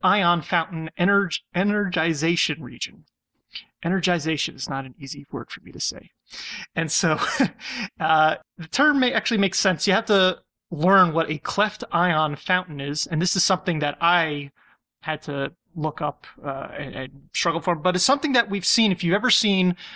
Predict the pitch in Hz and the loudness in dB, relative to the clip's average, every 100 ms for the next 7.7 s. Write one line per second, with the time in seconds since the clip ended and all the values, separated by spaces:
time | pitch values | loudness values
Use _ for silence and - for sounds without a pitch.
0 | - - 165 180 185 180 185 180 160 180 | -20 -8 -4 0 0 0 2 2 2 0
1 | 170 - 175 156 147 - 170 156 147 147 | 2 0 0 2 2 2 2 2 2 0
2 | 135 _ _ _ _ - 139 143 139 _ | -2 _ _ _ _ -2 0 0 -4 _
3 | _ _ _ 175 175 - _ _ _ - | _ _ _ 0 2 0 _ _ _ -10
4 | - 196 269 - 220 190 180 - 226 202 | -4 0 2 2 2 4 2 4 4 4
5 | 175 170 - 175 170 - 151 - - 180 | 2 0 0 0 0 0 0 -2 -4 -2
6 | - 170 160 151 147 165 147 139 147 151 | 0 2 2 0 -2 -2 -2 0 0 0
7 | - 165 277 175 175 - - | -2 0 2 4 4 4 0